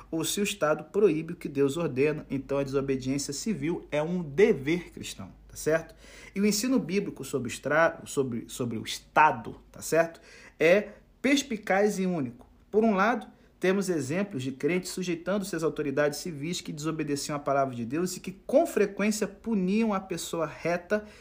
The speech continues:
e ainda apoiando essas autoridades. Dois exemplos são José, que foi um, um primeiro-ministro do Egito,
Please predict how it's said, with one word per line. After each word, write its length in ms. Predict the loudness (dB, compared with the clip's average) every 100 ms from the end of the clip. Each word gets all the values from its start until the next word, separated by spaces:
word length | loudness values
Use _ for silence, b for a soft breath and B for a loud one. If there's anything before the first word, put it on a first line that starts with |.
| B B
e 100 | 4
ainda 360 | 4 4 2 2
apoiando 380 | 0 0 2 0
essas 140 | -2
autoridades. 800 | -2 -2 0 4 4 4 -2 -12 B B B
Dois 320 | 2 8 8
exemplos 480 | 8 4 0 -2 -6
são 220 | -4 -2
José, 460 | 0 0 4 4 4
que 180 | -2 -10
foi 180 | -6 -4
um, 360 | -2 -2 -4
um 40 | -4
primeiro-ministro 800 | -2 0 0 0 -2 -2 -6
do 80 | -4
Egito, 400 | -4 -2 -4 -6